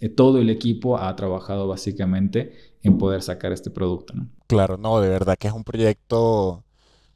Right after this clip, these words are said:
Speaker 2: que va a mejorar la productividad tanto del, del, del área de que se encarga de poder escoger estos estudiantes que puedan aplicar o que puedan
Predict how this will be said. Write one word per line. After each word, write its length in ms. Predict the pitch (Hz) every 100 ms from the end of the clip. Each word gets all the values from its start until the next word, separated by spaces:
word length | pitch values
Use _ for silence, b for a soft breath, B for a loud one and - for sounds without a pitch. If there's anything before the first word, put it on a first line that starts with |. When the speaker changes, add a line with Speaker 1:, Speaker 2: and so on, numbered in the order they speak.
| -
Speaker 2:
que 160 | 110
va 240 | 104 98 - -
a 120 | 123
mejorar 500 | 120 110 101 110 135
la 80 | 113
productividad 720 | - 101 98 - 101 101 113
tanto 340 | 131 120 110
del, 320 | 101 95 92 98
del, 340 | 92 87 90
del 200 | 101 98
área 340 | 101 110 123
de 120 | 143 131
que 140 | 123
se 140 | -
encarga 400 | 101 - 101 107
de 220 | 123 131 107
poder 580 | 101 98 95 98 110 - _ _
escoger 500 | 117 - 107 90 110
estos 220 | 117 - 110
estudiantes 480 | - 104 92 95
que 80 | 110
puedan 260 | - 95 101
aplicar 460 | - 107 - 101
o 80 | 117
que 100 | -
puedan 340 | - 98 98